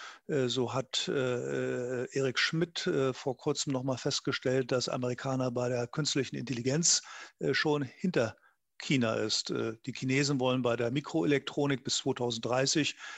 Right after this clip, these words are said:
äh, die, äh, Weltmacht Nummer eins, äh, sein. Und im Quantumbereich sind sie bereits im Weltraum präsent, äh, der Westen nicht. Es, äh,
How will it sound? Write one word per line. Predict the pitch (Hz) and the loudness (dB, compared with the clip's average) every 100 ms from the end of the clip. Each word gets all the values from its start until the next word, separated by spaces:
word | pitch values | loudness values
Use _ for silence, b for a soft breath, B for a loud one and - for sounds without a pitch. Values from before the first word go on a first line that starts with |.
| B | B
äh, | 156 127 | 0 0
die, | 113 123 117 127 | 2 0 2 0
äh, | 120 | -2
Weltmacht | 113 135 143 135 127 - | 2 0 0 -2 -2 -2
Nummer | 123 120 120 | -2 0 0
eins, | 135 - - | -2 -2 0
äh, | 151 127 | 0 2
sein. | 127 127 139 135 B B B | 2 2 2 0 B B B
Und | - 135 123 - | -4 -2 -4 -4
im | 170 135 117 | -2 -2 -4
Quantumbereich | - 147 143 147 135 139 123 131 127 | 0 0 2 0 2 2 4 2 0
sind | 147 165 | 0 0
sie | 156 | 0
bereits | 156 139 139 143 - | 2 2 4 2 0
im | 165 147 135 | 0 0 4
Weltraum | 135 135 127 131 | 2 4 0 0
präsent, | - 131 120 131 131 120 - | 0 0 2 2 0 -2 0
äh, | 143 120 | 2 0
der | 113 120 113 B B - | 0 -2 -4 B B -4
Westen | 120 - - 110 110 | 0 0 -2 -6 -2
nicht. | 156 147 - - B B B | 0 0 -4 -6 B B B
Es, | 151 - | -2 0
äh, | 196 156 139 | 0 2 2